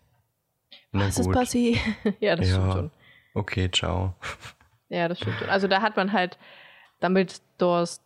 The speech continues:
Speaker 2: Disappointment nicht mitbekommen. Nicht so
Speaker 1: Nee, von
Speaker 2: wirklich.
Speaker 1: Dumbledore irgendwie so gut wie überhaupt nicht.
Speaker 2: Nee.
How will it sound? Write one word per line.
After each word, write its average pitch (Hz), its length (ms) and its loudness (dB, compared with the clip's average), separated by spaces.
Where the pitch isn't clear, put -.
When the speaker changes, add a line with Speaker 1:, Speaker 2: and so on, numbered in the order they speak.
Speaker 2:
Disappointment 190 1120 0
nicht - 420 -8
mitbekommen. 156 500 -10
Nicht 98 140 0
so 95 40 2
Speaker 1:
Nee, 87 120 2
von - 160 -2
Speaker 2:
wirklich. 90 100 0
Speaker 1:
Dumbledore 107 340 2
irgendwie 92 360 0
so 90 320 -2
gut 104 240 -4
wie 98 60 0
überhaupt 92 520 -4
nicht. 156 300 -2
Speaker 2:
Nee. 170 460 0